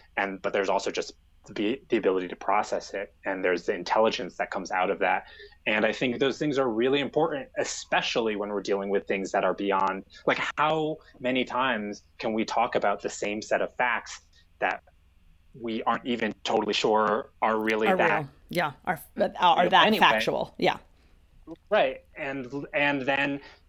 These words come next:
Speaker 1: that, those little bits of facts are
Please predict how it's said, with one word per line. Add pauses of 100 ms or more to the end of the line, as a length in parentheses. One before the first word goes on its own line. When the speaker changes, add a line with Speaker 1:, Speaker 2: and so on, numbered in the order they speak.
Speaker 1:
that, (140)
those
little
bits
of (320)
facts (440)
are